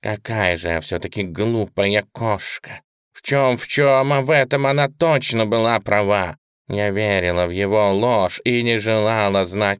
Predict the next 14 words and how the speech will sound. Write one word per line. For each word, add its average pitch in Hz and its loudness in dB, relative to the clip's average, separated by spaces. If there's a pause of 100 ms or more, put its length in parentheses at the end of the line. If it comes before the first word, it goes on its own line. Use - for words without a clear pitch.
(120)
правду. 101 -2 (360)
Хотела 107 0
только 92 -4
спать, 104 0
а 113 2
ещё 113 0
чтобы 113 -2
меня 127 0
гладили. 131 -2 (340)
Вела 123 0
себя 90 -8
как - -4
последняя 151 -2
трусиха. - -8